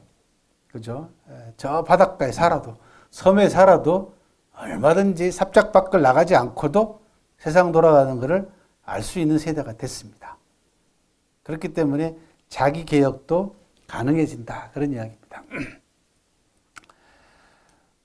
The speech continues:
"모든 경우의 수를 예상하고 대비하라." 이게 역사가 주는 이제 교-, 교훈이자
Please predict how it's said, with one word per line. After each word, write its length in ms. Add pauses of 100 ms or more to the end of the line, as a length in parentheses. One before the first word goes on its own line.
(120)
"모든 500
경우의 400
수를 300
예상하고 540
대비하라." 500
이게 220
역사가 460
주는 360
이제 200
교-, 340
교훈이자 1040